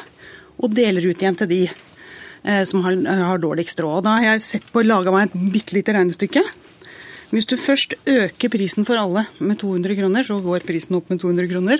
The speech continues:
og så skal du dele ut hundre og femti kroner, eller hundre og femti millioner, la oss si at det går til de ti prosent som har dårligst råd, da. Da er det cirka fire hundre og sytti kroner per måned hos dem. Så det forslaget fra Høyre, det er to hundre og sytti kroner i måneden. Og det er første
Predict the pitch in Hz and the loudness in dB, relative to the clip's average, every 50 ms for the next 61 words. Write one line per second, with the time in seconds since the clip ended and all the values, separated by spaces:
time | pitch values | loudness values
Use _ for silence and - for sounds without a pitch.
0 | - - - 185 - 190 180 - 202 180 180 220 185 180 170 - 226 214 196 175 | -2 -8 -10 -10 -8 -8 -8 -6 -6 -4 -4 -4 -4 -6 -4 0 0 2 2 0
1 | 185 202 - 208 185 165 180 185 190 170 165 - 190 175 185 185 180 180 190 170 | -2 -2 -2 -2 -2 -2 -2 -2 -2 -4 -4 -4 -8 -4 -2 0 0 0 -2 -4
2 | - _ _ - - - - - - - - 214 214 208 220 220 214 180 196 185 | -10 _ _ -20 -20 -20 -20 -20 -20 -8 -2 0 2 4 4 4 2 0 0 0
3 | 202 185 170 - 180 196 185 185 175 196 208 208 190 196 - - 180 175 185 185 | 0 0 0 0 0 0 0 2 2 2 0 0 0 0 -2 -2 -2 -4 -4 -2
4 | - 190 180 185 190 175 - 170 180 170 - 202 180 160 185 190 - _ _ - | -2 0 0 0 0 -2 -4 -6 -6 -4 -4 -6 -6 -4 -6 -8 -8 _ _ -14
5 | - - - 180 175 170 - - 220 - - 180 170 - - - 202 185 202 202 | -10 -6 -6 -6 -6 -6 -4 -4 -4 -2 0 -2 -2 -2 -6 -6 -4 -2 -2 -2
6 | 196 175 160 185 170 170 190 - - - 226 247 262 214 - - - - _ _ | -2 -4 -2 -4 -4 -4 -4 -8 -6 -2 0 0 0 0 -2 -6 -16 -20 _ _
7 | _ _ - - - - - - - - - - - - - 196 202 196 196 190 | _ _ -20 -20 -20 -20 -20 -20 -20 -20 -20 -20 -12 -4 0 0 2 2 2 0
8 | 185 - 190 175 - - 208 208 185 - - - - - - 220 196 170 170 180 | 0 0 -2 -2 -2 -4 -4 -4 -4 -6 -12 -10 -8 -4 -4 -2 0 0 0 0
9 | 196 190 196 170 147 156 170 - - 180 - - - 196 - 170 175 160 160 170 | 0 2 0 0 0 -2 -6 -4 -4 -6 -6 -4 -6 -6 -2 -2 -2 -2 -2 -4
10 | 170 165 151 170 165 147 135 135 - - 185 165 - 143 151 143 - - _ _ | -4 -2 -2 -2 -2 -2 -4 -8 -8 -8 -8 -8 -6 -8 -8 -10 -10 -16 _ _
11 | _ - - - - - - _ _ - 214 190 202 208 214 - 240 - - - | _ -20 -20 -20 -20 -20 -20 _ _ -4 -2 -2 -2 -2 -2 -2 -2 -2 -2 -2
12 | 185 180 196 196 214 220 208 196 202 240 254 214 202 180 180 - - - - 180 | -2 -4 -2 -2 0 0 2 2 2 0 0 -2 -4 -6 -6 -8 -18 -12 -8 -6
13 | 190 196 175 190 165 160 165 165 - - 147 - 175 170 180 175 156 156 151 160 | -6 -4 -2 -2 -2 -2 -4 -6 -8 -10 -8 -8 -8 -6 -4 -4 -4 -2 -2 -2
14 | 156 147 - - - 170 151 - - 202 180 175 214 247 - - - 285 - - | -2 -2 -4 -4 -4 -4 -4 -4 -8 -6 -4 -2 -4 -4 -4 -4 -4 0 0 0
15 | - - - - | -2 -2 -6 -6